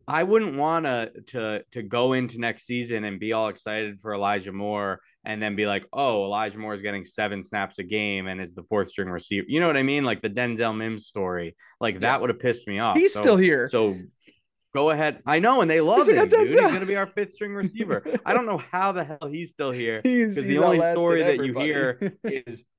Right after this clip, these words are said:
Speaker 1: is this guy's not gonna, he's not gonna be able to get that fifth spot
Speaker 2: Oh.
Speaker 1: because,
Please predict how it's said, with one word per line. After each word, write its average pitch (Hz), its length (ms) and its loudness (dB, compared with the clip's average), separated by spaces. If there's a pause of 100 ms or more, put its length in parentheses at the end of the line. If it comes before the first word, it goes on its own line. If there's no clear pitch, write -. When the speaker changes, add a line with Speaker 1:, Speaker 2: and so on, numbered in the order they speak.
(140)
Speaker 1:
is 123 280 -2
this 180 240 -2
guy's 160 280 0
not 143 300 -2
gonna, 127 240 -6
he's 151 240 -8
not 165 160 0
gonna 147 120 -12
be 143 120 -4
able 143 140 -2
to 127 60 -10
get 135 240 -4
that 127 240 -4
fifth 147 200 -8
spot 147 360 -2
Speaker 2:
Oh. - 20 -14
Speaker 1:
because, 113 500 -8